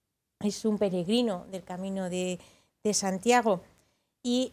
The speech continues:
tiene el objetivo de seguir insistiendo en que toda persona y familia pueda disfrutar de un hogar digno y adecuado, permanente y en paz. Sabemos por los informes de Cáritas Española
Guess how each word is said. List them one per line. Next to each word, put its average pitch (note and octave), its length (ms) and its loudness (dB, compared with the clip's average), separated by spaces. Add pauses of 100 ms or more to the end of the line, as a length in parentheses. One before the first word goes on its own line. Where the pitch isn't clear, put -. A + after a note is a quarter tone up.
tiene A#3+ 260 4
el G#3+ 120 0
objetivo A#3 520 2
de A3+ 120 4
seguir G#3 260 0
insistiendo A3+ 560 0
en A#3 80 0
que F#3 100 -6
toda G#3 280 0
persona B3 500 2
y B3 60 0
familia A3 520 0
pueda G#3 180 2
disfrutar G3 640 -2
de F#3+ 80 -4
un F#3 120 -2
hogar E3+ 320 -4
digno A3+ 400 2
y A3+ 100 2
adecuado, G3+ 560 2 (400)
permanente G3+ 600 0
y F#3+ 120 -2
en F3+ 140 -2
paz. F3 260 -2 (840)
Sabemos A#3 400 2
por B3 120 0
los A3 200 -2
informes G#3+ 420 -2
de G3+ 140 -4
Cáritas G3 720 -2
Española A3 640 0